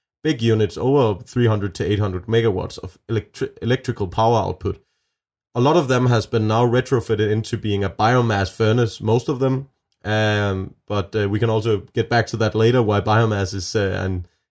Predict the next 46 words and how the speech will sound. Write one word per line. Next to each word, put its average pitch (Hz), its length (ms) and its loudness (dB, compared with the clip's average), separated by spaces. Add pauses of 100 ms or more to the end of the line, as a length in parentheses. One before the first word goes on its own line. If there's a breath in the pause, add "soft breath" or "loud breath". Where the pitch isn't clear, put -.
your 113 100 2
listeners 110 340 2
also 104 300 0
know 117 240 4
that, 104 300 -2
that, 87 160 -10
that 101 140 -2
is 95 160 -6
not, 101 260 -6 (180)
uh, - 520 -10 (400)
even 107 220 -2
better 104 180 0
than 95 160 0
coal. 120 260 4
It's - 320 -4 (140)
sometimes 98 500 -6
worse 123 400 0
in, 104 340 -6
in, 95 340 -6 (260)
in 107 80 -10
case 107 220 -2
of 101 80 -6
C 107 200 -4
O 101 40 -4
two 120 220 -2
emissions. 107 520 -2
Um, 92 520 -4 (540)
so, - 300 -2
so 117 640 0 (420)
we, 131 260 -2
we, 135 220 -2 (300)
we, 135 140 -4
we, 147 380 0
after 156 260 0
the 151 100 2
opec 151 360 0
crisis, 135 580 -4
the, 117 220 -2
the, 110 240 -6
the - 240 -6
way 131 180 4
Denmark 139 420 0
went, 123 320 0
it 110 120 -4
was 113 200 0
like, 107 260 -2